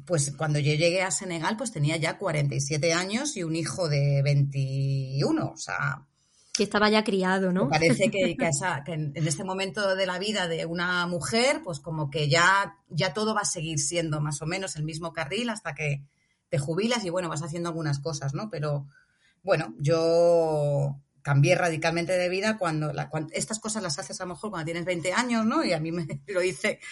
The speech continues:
Speaker 1: veinticinco años después de los veinte. <laughs> Y sí,
Speaker 2: Claro,
Speaker 1: sí,
Speaker 2: y
Speaker 1: efectivamente,
Speaker 2: nunca
Speaker 1: se
Speaker 2: es
Speaker 1: puede.
Speaker 2: tarde, ¿no? ¿Qué más da si fue antes o fue después? Lo importante es que sea cuando una persona lo necesita o cuando cree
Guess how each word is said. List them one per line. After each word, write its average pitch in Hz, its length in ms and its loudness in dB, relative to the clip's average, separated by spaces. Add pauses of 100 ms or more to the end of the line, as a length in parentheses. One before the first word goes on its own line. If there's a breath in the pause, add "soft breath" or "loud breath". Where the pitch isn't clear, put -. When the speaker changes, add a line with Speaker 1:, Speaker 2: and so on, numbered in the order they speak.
(320 loud breath)
Speaker 1:
veinticinco 170 540 4
años 185 200 4
después 170 300 4
de 170 80 4
los 160 140 2
veinte. 208 440 2
<laughs> 226 260 -4 (1120 loud breath)
Y 185 140 0
sí, 151 60 6
Speaker 2:
Claro, 233 140 6
Speaker 1:
sí, 202 180 4
Speaker 2:
y 151 40 2
Speaker 1:
efectivamente, 151 640 4
Speaker 2:
nunca 269 100 4
Speaker 1:
se - 20 6
Speaker 2:
es 269 100 2
Speaker 1:
puede. - 0 -
Speaker 2:
tarde, 240 420 6
¿no? 233 180 2
¿Qué 247 120 2
más 220 220 0
da 247 340 2
si 190 720 -2 (140)
fue 208 260 -2
antes 240 360 -2
o 214 80 0
fue 208 220 -4
después? 226 680 0
Lo 208 140 0
importante 208 540 -2
es 240 40 -8
que 262 140 0
sea 254 340 2
cuando 208 240 -2
una 202 120 -2
persona 220 280 -2
lo 220 80 0
necesita 214 440 0
o 269 40 -4
cuando 202 320 0
cree 226 320 0